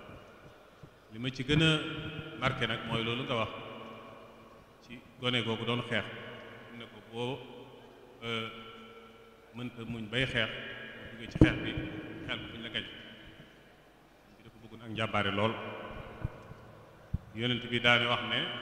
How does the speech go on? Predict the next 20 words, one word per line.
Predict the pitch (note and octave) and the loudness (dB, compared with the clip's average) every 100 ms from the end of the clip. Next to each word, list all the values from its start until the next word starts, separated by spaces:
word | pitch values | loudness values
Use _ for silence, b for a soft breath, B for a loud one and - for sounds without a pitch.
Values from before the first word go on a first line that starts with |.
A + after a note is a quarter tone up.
| - | -4
Yàlla | A#2 A#2 A2+ | 4 6 6
dafa | A#2 A#2+ A#2 | 0 -4 -6
bëgg | A#2 - | -6 -6
ak | G#2+ | -6
njàmbaare, | G#2+ A2+ G#2 A2 G#2+ A2 | -4 -2 0 -2 -2 2
donte | C#3 C#3 D3 | 0 2 -4
sax | - - - - - - - - - - - - - - | -6 -10 -12 -14 -14 -16 -18 -18 -20 -20 -20 -20 -20 -2
jaan | C3 A#2+ | 4 4
dafa | A2+ - - - | 2 -4 -8 -6
tëb | C3+ - | -8 -8
nga | G#2+ G#2+ | -10 4
gaaw | C3 B2 A2 | 10 10 12
rey | C3 | 8
ko. | C3+ - - - - - - - - - - - - - - | 8 4 -2 -4 -6 -6 -8 -8 -10 -12 -14 -16 -18 -18 -18
Loolu | - G#2 G2+ G#2+ | -18 -18 -18 -6
njàmbaar | A#2 G#2 G#2 | -4 0 -2
googu | G2 G2 - - - | -2 -8 -8 -14 -14
dafay | G#2+ - G2 G2+ | -16 -14 -14 -14
dégloo | G2+ G2 F#2+ | -14 -12 -12
Yàlla. | F2 D#2+ | -12 -16